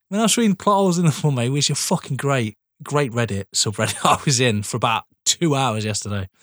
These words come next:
they mention that that's why the Magi are so shit, 'cause they don't want to kill Evelyn, because Evelyn's boss is actually their guardian, 'cause their parents died. So that's why the Magi are a bit shit, 'cause they don't want to hurt anyone, because he, as the lead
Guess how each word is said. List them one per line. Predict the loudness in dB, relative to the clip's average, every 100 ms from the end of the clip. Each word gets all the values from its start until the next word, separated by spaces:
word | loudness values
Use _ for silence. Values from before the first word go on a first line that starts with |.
| -20 -20 -18 -20 -20 _
they | -2 2
mention | 2 0 -2 -4 -4 -6 _ _
that | -4
that's | 0 0
why | 0
the | 0
Magi | 0 0 -2
are | -2
so | -2
shit, | -4 -2 -4
'cause | -2
they | -4
don't | 0 0
want | -2
to | 0
kill | 2
Evelyn, | 2 0 -2 -4 -6 _ _
because | -8 -2 -2 0
Evelyn's | -2 0 -2
boss | -2 -4 -2
is | -4
actually | -4 -4 -4
their | -2 0
guardian, | 0 0 -2 -6 -8 -12
'cause | -4
their | -4
parents | -2 -2 0 -2 -2
died. | 0 0 -4 -14 _ _
So | -2
that's | 2 2 0 0
why | 0
the | 0
Magi | -2 0
are | 0
a |
bit | -2 -2
shit, | -2 -2 -2
'cause | -4
they | -2
don't | 0
want | -2 0
to |
hurt | 0 0
anyone, | -2 -4 -6
because | -8 -8 -4
he, | 0 0 0
as | -4
the | -2
lead | 0 0 0 -2